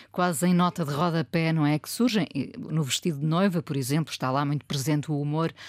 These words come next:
ah, mas tu consegues, ah, de certa forma, expandir todas as tuas vontades, seja na literatura, seja, enfim,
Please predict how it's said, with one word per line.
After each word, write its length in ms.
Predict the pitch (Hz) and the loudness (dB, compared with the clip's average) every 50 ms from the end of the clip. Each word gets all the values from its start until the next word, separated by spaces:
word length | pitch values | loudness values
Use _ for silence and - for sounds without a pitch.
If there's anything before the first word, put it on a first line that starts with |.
| - - - - - | -16 -18 -18 -12 -6
ah, 380 | 151 156 160 160 151 147 143 - - - - - - | -4 -2 0 0 -2 -2 -4 -6 -10 -20 -18 -8 -2
mas 180 | 170 180 170 | 0 0 0
tu 120 | - 196 - | 0 -2 0
consegues, 600 | - 190 190 - - 190 170 - - - - - _ - - - - | 0 0 0 2 0 0 0 0 -2 -2 -4 -6 _ -20 -18 -8 -2
ah, 200 | 170 175 165 - | 0 0 0 0
de 100 | 147 - | -2 -6
certa 280 | - 185 170 - 180 - | -4 -4 -2 -2 -4 -2
forma, 240 | - 180 165 185 | -2 0 0 0
expandir 600 | 175 - - - 202 196 202 175 196 202 208 214 - _ _ _ _ _ - | -2 -2 0 0 2 4 4 4 4 2 0 0 -4 _ _ _ _ _ 0
todas 260 | 214 196 185 180 151 | 0 2 2 2 2
as 120 | 180 175 - | 0 -2 -2
tuas 220 | - 185 185 165 | -2 0 0 0
vontades, 840 | 143 156 180 180 165 - 175 170 170 170 165 - - - - - _ _ _ - _ _ | 0 0 0 0 0 0 0 0 0 -2 -4 -6 -6 -6 -6 -8 _ _ _ -20 _ _
seja 340 | - - - 151 131 147 135 | -12 -6 -4 -2 -2 0 2
na 120 | 143 139 | 2 2
literatura, 760 | 131 135 - - 165 180 - - - 294 277 247 196 175 151 | 0 -2 -2 -2 -4 -4 -4 -2 -2 -2 0 2 2 0 0
seja, 840 | - - - 156 139 123 120 135 123 123 117 117 123 117 117 117 - - - | -2 -4 -6 -4 -4 -2 -2 -2 -2 -2 -2 -4 -4 -6 -6 -6 -8 -6 -4
enfim, 380 | 123 127 - - 123 - - | -4 -4 -4 -6 -8 -8 -8